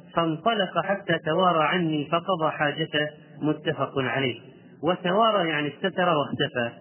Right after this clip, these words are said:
فإذا استحباب البعد والتواري عن الناس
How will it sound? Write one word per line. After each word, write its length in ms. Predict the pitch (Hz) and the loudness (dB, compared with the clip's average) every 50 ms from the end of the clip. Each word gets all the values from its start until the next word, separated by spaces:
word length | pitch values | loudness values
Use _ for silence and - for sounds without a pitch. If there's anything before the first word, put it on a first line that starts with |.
| - - - - - - - - | -20 -20 -20 -20 -18 -14 -6 -2
فإذا 500 | 175 170 - - 208 202 196 180 165 160 | -2 -2 0 -2 -2 -2 -2 -2 -4 -6
استحباب 560 | 160 - - 165 - 156 160 214 233 220 175 | -8 -8 -6 -6 -6 -2 0 2 2 2 2
البعد 440 | 175 165 156 190 202 175 170 156 147 | -2 -2 -2 0 0 2 0 0 0
والتواري 560 | 147 151 - - - 147 170 190 185 170 151 | -4 -4 -4 -4 -2 0 2 2 2 2 0
عن 200 | 131 139 139 135 | -2 -2 -2 -2
الناس 260 | 131 143 170 175 165 | -2 0 0 -2 -2